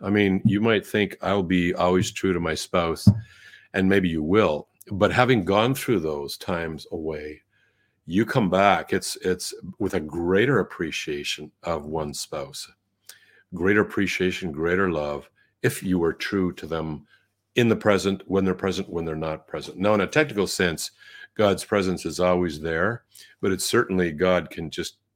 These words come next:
create a, as if he's not there to the person, as if he, there's just a wall. And he will do that intentionally.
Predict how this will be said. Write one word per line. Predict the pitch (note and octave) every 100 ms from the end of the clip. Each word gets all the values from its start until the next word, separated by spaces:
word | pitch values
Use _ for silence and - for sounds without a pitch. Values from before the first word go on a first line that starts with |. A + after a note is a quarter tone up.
| _ _
create | - F2+ E2+ F2 F2 - -
a, | D2+ D2 - _ _ _ -
as | F#2+ F2
if | F2
he's | E2 D2+
not | E2+ D#2+ -
there | C#2 C2+ C2+ -
to | -
the |
person, | - - C#2 - D#2 _
as | -
if | D#2+ -
he, | D2+ C#2
there's | D#2+
just | D#2 D#2+ D#2
a |
wall. | C#2+ - D2+ C#2+ C2+ _ _ _ _ - _ G2+ - _ _
And | - D#2+
he | F#2
will | E2
do | D2+ F#2+
that | E2+ D#2 - F2+ _ _
intentionally. | F2+ D#2+ E2+ D2+ - D2 C2+